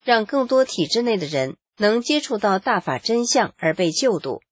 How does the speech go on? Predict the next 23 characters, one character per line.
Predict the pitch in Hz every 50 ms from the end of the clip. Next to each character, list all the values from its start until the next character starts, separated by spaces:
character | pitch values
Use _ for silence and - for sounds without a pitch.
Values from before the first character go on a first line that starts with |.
| _ _ _ _ _ _ _ _
因 | - 285 285
为 | 294 302 302
体 | 302 - 185 165
制 | - - 226
内 | 240 233 196
人 | 180 175 165 185 196
员 | 196 165 156 160 175
是 | - - 190 180
邪 | - - 180 196
党 | 202 190 156 147
风 | - 220 226 226
控 | - 247 226 208 196
最 | 202 269 240 220
厉 | 226 277 277 240
害 | - 175 151
的 | 143 139
群 | - - - 147 156
体， | - - 156 - - _ _ _ _ _ _ _
听 | - - 240 240 233
不 | - - -
到 | 170 160 147
真 | - 170 170 180 180
相， | - - 160 - -